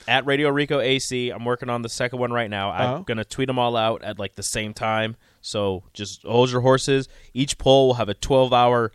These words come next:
Speaker 1: shelf life.
Speaker 2: Uh-huh.
Speaker 1: You vote on that first, you know, first
Speaker 2: You should
Speaker 1: round.
Speaker 2: probably do it longer than twelve
Speaker 1: No,
Speaker 2: hours.
Speaker 1: I'm, I'm doing twelve hours. So then,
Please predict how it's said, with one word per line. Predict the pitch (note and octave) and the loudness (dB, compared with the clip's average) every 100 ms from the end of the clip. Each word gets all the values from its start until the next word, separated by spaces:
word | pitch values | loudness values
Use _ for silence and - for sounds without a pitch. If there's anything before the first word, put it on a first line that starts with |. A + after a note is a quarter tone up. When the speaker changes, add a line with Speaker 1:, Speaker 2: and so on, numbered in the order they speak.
| _ | _
Speaker 1:
shelf | - - B2+ - | -6 -2 -2 0
life. | C3+ C#3 C#3+ | 0 0 0
Speaker 2:
Uh-huh. | A#2+ A#2 D#3+ - | -2 -2 -6 -10
Speaker 1:
You | - | -4
vote | A#2 A#2+ | 2 4
on | A#2+ | 4
that | A#2 A#2 - | 2 -2 -4
first, | - A#2+ A2+ - - - | -6 -6 -6 -10 -16 -10
you | A2+ | -8
know, | G2+ G2 - | -6 -8 -6
first | A#2 | -4
Speaker 2:
You | |
should | F3+ A3 | -2 2
Speaker 1:
round. | G#3+ | 2
Speaker 2:
probably | E3+ | 4
do | C#3+ C#3+ | 2 2
it | |
longer | A#2 A#2+ A2 G#2+ | 0 -2 -4 -6
than | A2+ | -10
twelve | A2+ - - | -12 -8 0
Speaker 1:
No, | C#4 | 2
Speaker 2:
hours. | B3+ | 2
Speaker 1:
I'm, | A#3 | 0
I'm | F#3+ | -2
doing | G#3+ G3 | -2 0
twelve | F3 E3+ | 2 4
hours. | C#3 D3 | 4 2
So | - | -2
then, | B2+ B2+ B2+ | -2 -2 -4